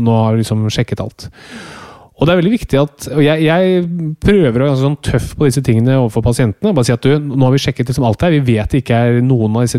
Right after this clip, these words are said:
tingene her." Da er det sannsynligvis et eller annet annet som ikke har noe med kroppen din å gjøre. Det kan være med måten du har det på, eller tenker på. Og det er ikke fordi man,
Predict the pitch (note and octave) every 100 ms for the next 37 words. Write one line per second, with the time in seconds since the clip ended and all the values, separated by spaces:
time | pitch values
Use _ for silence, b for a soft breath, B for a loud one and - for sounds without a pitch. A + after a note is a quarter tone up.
0 | A#2+ A2 B2 F3+ D4+ A3 _ - B2 A#2+
1 | D3 C3+ - A#2 A2 B2+ C3 A#2+ A#2+ -
2 | C#3+ G#2+ C3 - - - - A2+ A2 B2
3 | - - - - A#2 A#2 A#2+ G#3+ E3+ C#3+
4 | B2+ A2 B2 G#2+ - A#2 A#2+ - - C3
5 | E3+ F3 E3+ E3+ E3+ E3 A2+ G#2+ B B
6 | B B - F3+ C3 - G2+ B2 - _
7 | B B B B B B B C#3 D3 -
8 | D3+ B3+ C#3+ C3+ C#3 C#3+